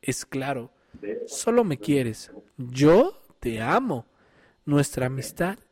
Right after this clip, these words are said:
está cambiando. Sé que tú también lo empiezas a notar". Ok. ¿Podría ser una relación de amigobios, posiblemente?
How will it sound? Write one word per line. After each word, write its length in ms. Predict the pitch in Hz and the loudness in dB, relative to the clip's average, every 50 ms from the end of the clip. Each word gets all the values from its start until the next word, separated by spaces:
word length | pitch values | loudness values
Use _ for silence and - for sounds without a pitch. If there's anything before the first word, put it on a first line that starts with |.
| _ _ | _ _
está 340 | - 143 - - - 147 135 | -8 -8 -6 -6 -8 -10 -8
cambiando. 720 | - - 135 120 117 113 117 117 107 104 104 104 107 113 _ _ _ _ _ _ | -8 -8 -8 -8 -6 -6 -6 -6 -6 -8 -10 -12 -16 -18 _ _ _ _ _ _
Sé 320 | - - - - - 165 - | -14 -10 -8 -6 -6 -4 -4
que 120 | - 160 | -4 -4
tú 160 | - - - | -4 -6 -8
también 480 | - - 131 123 127 127 135 156 180 - _ _ _ _ _ _ - | -8 -8 -8 -8 -6 -6 -6 -6 -6 -8 _ _ _ _ _ _ -8
lo 160 | 123 120 117 | -6 -6 -6
empiezas 600 | 113 110 - 123 123 120 - - 123 - - _ _ - | -6 -6 -4 -4 -4 -2 -4 -6 -8 -8 -10 _ _ -16
a 160 | - - 110 | -12 -10 -8
notar". 480 | 110 104 101 - - 104 - - - _ _ _ _ _ _ _ _ _ _ _ _ _ _ _ _ _ _ _ _ - - - - | -8 -8 -10 -10 -10 -12 -14 -14 -18 _ _ _ _ _ _ _ _ _ _ _ _ _ _ _ _ _ _ _ _ -20 -20 -20 -16
Ok. 340 | - 120 120 113 110 - - 113 110 110 117 131 151 165 190 220 269 285 269 - _ _ _ _ _ _ _ _ _ _ - - - - - 110 110 - - - - - | -16 -14 -14 -14 -14 -12 -12 -10 -10 -8 -8 -6 -6 -6 -6 -8 -10 -12 -14 -18 _ _ _ _ _ _ _ _ _ _ -8 -6 -6 -6 -8 -10 -12 -12 -14 -14 -10 -6
¿Podría 440 | 135 127 127 127 127 135 139 143 | -4 -4 -2 -2 -2 -2 -4 -4
ser 420 | 143 - - - 151 156 151 - - _ | -6 -6 -6 -4 -4 -4 -4 -6 -8 _
una 280 | - 139 143 147 143 135 | -10 -6 -4 -2 0 0
relación 840 | 127 131 131 131 131 127 - - 143 143 143 143 147 147 143 127 127 | 0 0 -2 -2 -4 -4 -6 -8 -8 -6 -6 -6 -6 -8 -10 -12 -10
de 220 | 123 123 123 120 | -10 -8 -8 -8
amigobios, 1000 | 117 120 123 127 131 127 127 135 151 165 180 190 214 233 254 277 320 330 - - - | -10 -10 -8 -8 -8 -8 -6 -4 -2 -2 0 0 -2 -2 -2 -4 -4 -8 -12 -16 -12
posiblemente? 1000 | - 254 240 - - 269 269 254 269 262 262 269 269 269 285 294 - 349 392 | -10 -10 -8 -6 -4 -2 -2 -2 -2 -4 -6 -8 -10 -10 -12 -12 -12 -14 -14